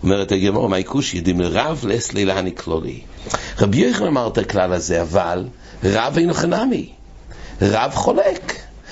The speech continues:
אז רב משרשיה לא יכול ללמוד משם שלא קיים כאן כללי, כי רב באמת יחלוק.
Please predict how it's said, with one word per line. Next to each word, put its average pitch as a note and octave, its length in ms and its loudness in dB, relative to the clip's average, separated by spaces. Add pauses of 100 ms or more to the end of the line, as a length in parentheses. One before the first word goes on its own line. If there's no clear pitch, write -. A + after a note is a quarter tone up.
(200)
אז A2 200 2
רב A2+ 120 2
משרשיה C3+ 720 2
לא A#2+ 120 2
יכול E3+ 360 -2
ללמוד A#2+ 500 0
משם A#2+ 600 0 (760)
שלא A#2 500 2
קיים C3+ 320 0
כאן A2 300 2
כללי, F#2 360 0
כי C3+ 140 0
רב C4+ 240 2
באמת A#2+ 260 0
יחלוק. - 580 -2